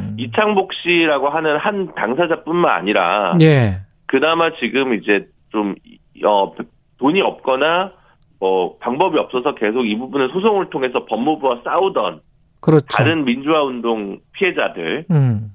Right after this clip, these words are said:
Speaker 1: 같은 경우도 이제 이런 방식으로 좀 법무부가 풀겠다는 거죠.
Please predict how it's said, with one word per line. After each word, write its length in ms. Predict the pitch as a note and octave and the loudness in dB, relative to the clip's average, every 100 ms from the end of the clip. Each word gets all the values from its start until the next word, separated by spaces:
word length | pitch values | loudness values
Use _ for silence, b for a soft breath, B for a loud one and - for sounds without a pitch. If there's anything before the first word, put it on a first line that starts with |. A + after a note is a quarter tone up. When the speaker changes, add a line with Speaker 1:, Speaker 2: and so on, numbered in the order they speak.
| _ | _
Speaker 1:
같은 340 | - A#2 E3+ D#3+ | -4 -2 0 0
경우도 380 | D3 C3+ C#3+ C#3+ | 0 0 -2 0
이제 120 | A#2 | 0
이런 340 | A2 C3 F3 | 2 0 0
방식으로 520 | E3 A2+ A#2+ D3 C3+ | -2 -2 -4 -2 -2
좀 100 | B2+ | -4
법무부가 600 | - G2+ A#2 C#3+ C#3+ C3 - | -4 -2 0 0 0 0 -2
풀겠다는 520 | A3 A3+ A#3 C3 F#2+ | -4 -4 -2 -4 -4
거죠. 400 | D#3+ G#2 G2+ | -4 -2 -2